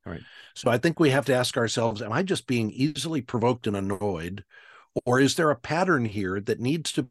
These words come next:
Speaker 2: be addressed so that my spouse can thrive because they're,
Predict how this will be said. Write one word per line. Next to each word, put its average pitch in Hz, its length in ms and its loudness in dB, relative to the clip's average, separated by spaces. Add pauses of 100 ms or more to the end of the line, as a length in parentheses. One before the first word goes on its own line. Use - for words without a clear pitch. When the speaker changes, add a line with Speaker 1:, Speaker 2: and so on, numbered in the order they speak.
Speaker 2:
be 110 140 0
addressed 110 580 0 (340)
so - 280 2
that 123 140 2
my 107 140 -2
spouse - 600 0
can 104 320 -2
thrive 120 560 2
because 110 340 -2
they're, 110 240 2